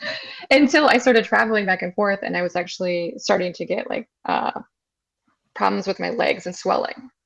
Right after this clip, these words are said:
And then she was really a-, adamant about, "Hey, you know, what you're putting in your body is, is not good."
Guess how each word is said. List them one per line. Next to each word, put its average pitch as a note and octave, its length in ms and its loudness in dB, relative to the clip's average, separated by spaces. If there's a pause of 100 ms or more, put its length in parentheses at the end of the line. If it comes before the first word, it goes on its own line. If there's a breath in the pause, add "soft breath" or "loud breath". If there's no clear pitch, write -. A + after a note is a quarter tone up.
(120)
And G3+ 240 0
then F#3+ 360 -2 (120)
she A#3 180 2
was G3 180 -2
really F#3+ 300 4
a-, - 200 2 (160)
adamant F#3+ 500 0
about, F#3 440 0 (160)
"Hey, G3+ 240 0
you F#3 160 -4
know, F#3 120 -2
what G3 120 0
you're A#3 100 2
putting G#3 240 -2
in F#3+ 80 -6
your F3 80 -4
body F3 240 0
is, F#3 260 -6
is - 220 -8
not - 180 -4
good." - 200 -4